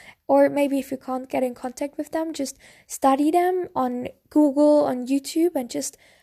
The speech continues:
find out what they want, how they behave, and then you ju-, you can just copy them and act like you're one of them, like you're already rich, you already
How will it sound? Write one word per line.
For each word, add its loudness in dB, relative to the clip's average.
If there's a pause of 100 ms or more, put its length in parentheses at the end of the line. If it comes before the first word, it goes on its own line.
find 0
out 2
what 2
they -2
want, -2
how 0
they 0
behave, -8
and -8
then -2 (320)
you -6
ju-, -6 (160)
you 0
can -6
just -4
copy -2
them 2 (480)
and -2
act 0
like 2 (100)
you're 4
one 2
of -2
them, 0
like -4
you're 2
already 4
rich, 2
you -2
already 2